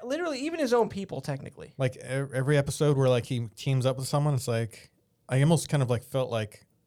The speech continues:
Speaker 2: predicted that, like, oh, they're probably gonna double-cross him
Speaker 1: Yeah,
Speaker 2: in
Speaker 1: at
Speaker 2: some
Speaker 1: some
Speaker 2: way.
Speaker 1: point, like, he's double-crossed
Speaker 2: They're gonna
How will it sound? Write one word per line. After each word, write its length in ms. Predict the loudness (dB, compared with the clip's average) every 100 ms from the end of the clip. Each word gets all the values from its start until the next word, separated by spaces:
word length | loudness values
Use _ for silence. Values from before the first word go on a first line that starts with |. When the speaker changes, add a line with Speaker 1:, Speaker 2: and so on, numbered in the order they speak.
| _ -6
Speaker 2:
predicted 460 | -2 -2 -2 -4
that, 140 | -6 -8
like, 160 | -8
oh, 300 | -4 -2 -2 -4
they're 120 | -6
probably 260 | -2 0 0
gonna 140 | -2
double-cross 640 | -4 -6 -6 -8 -8 -6 -4
him 60 |
Speaker 1:
Yeah, 60 | -2
Speaker 2:
in 40 | -2
Speaker 1:
at 60 |
Speaker 2:
some 140 | -2 -6 -6
Speaker 1:
some 0 |
Speaker 2:
way. 40 | -4
Speaker 1:
point, 280 | -2 -2 -2
like, 200 | -4 -6 -18 _
he's 220 | -6 2
double-crossed 480 | 2 2 0 2 2
Speaker 2:
They're 80 |
gonna 120 | 0